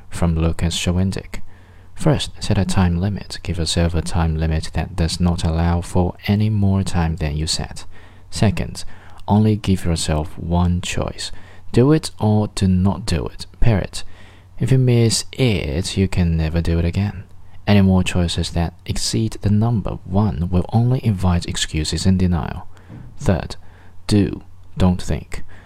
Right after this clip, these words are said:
Stop thinking about the other things going on and just work.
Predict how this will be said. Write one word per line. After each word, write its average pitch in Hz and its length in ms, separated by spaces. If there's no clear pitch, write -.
Stop 156 280
thinking 131 300
about 92 400
the 92 280
other 107 320
things 104 520
going 87 540
on 85 460
and 208 200
just 82 320
work. - 320